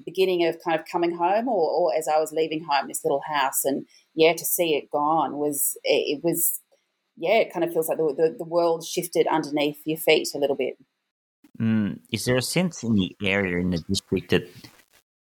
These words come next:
Speaker 2: this will happen again?
Speaker 1: Yeah, I think so.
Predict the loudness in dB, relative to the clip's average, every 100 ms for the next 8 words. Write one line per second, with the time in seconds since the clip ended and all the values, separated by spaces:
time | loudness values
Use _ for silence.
0 | _ -2 -2 0 0 0 0 -4 -2 -2
1 | 0 0 0 -4 -12 -20 _ -20 _ _
2 | _ _ _ _ _ _ -12 -4 2 4
3 | 2 -2 -4 2 2 0